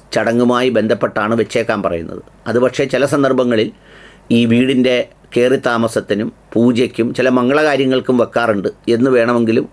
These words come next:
മറിച്ച് വ്യാഖ്യാനിക്കാം. കുന്തിരിക്കവും അങ്ങനെയൊക്കെ ചെയ്യാറുണ്ട്. എന്നാൽ നേർക്ക് നേരെ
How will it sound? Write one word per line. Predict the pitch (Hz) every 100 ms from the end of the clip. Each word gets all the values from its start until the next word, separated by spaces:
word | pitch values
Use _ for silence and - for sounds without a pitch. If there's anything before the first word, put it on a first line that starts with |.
| -
മറിച്ച് | 110 135 131
വ്യാഖ്യാനിക്കാം. | 160 120 107 101 90 76 - - - - - -
കുന്തിരിക്കവും | 147 151 151 117 131 156
അങ്ങനെയൊക്കെ | 143 127 123 110
ചെയ്യാറുണ്ട്. | 95 92 85 - - _ 113
എന്നാൽ | 120 123 139 - - - - -
നേർക്ക് | 127 156 202 220 196
നേരെ | 127 101